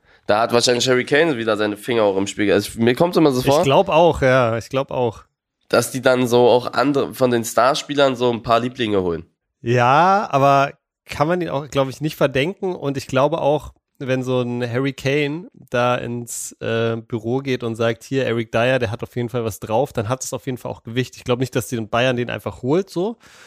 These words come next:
Speaker 2: Aber so, ich glaub schon, wenn du so ein, so ein Star bist, ich glaub auch, wenn Messi oder so damals bei Barca gesagt hat, "Wir brauchen mal hier, wir brauchen mal hier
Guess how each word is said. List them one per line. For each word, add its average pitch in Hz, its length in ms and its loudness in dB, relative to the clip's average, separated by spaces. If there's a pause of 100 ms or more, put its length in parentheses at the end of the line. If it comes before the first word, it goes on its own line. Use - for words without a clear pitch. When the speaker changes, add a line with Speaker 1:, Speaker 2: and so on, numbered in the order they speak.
(400)
Speaker 2:
Aber 120 580 0
so, 123 160 -8
ich 120 140 -8
glaub 135 240 0
schon, 147 180 -6
wenn 135 120 -2
du 131 80 -2
so 123 120 -8
ein, 117 120 -10
so 117 100 -8
ein 113 80 -4
Star 139 420 0
bist, 175 300 -6
ich - 60 -20
glaub 120 140 -4
auch, 123 120 -6
wenn 117 140 -2
Messi 139 340 -4
oder 135 180 -4
so 127 140 -8
damals 120 420 -4
bei 113 440 0 (440)
Barca 127 400 0
gesagt 117 380 -4
hat, 117 120 -6
"Wir 113 80 -12
brauchen 117 280 -4
mal 113 80 -2
hier, 113 440 -2
wir 110 140 -12
brauchen 110 260 -4
mal 113 120 -4
hier 110 360 -4